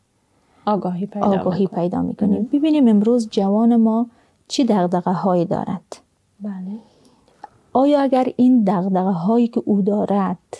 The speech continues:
Speaker 2: در راستای رشد او هست، در راستای منفعت خانواده و جامعه است، خب او رو کمک بکنیم.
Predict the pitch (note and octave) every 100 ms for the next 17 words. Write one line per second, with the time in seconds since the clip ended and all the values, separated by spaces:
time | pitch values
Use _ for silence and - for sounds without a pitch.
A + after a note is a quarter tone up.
0 | - _ _ _ _ _ G3+ F#3+ F#3+ F#3+
1 | F#3+ - G#3+ A3 A3 A3 A3 - A#3 A3+
2 | G#3+ G3+ F#3+ G3+ - - - _ - -
3 | _ _ _ _ _ _ - G#3 A3+ G#3+
4 | A3 A3 - C4+ C4+ C#4 A#3 G3+ G#3 G3
5 | - G#3 F#3+ B3+ C4 D4 - - G3+ F#3
6 | F#3+ F#3 G#3 G#3 G3 G3 F3+ F#3+ A#3 C#4
7 | - A3+ A#3+ C4+ - G#3 C#4 - - F3
8 | E3+ F3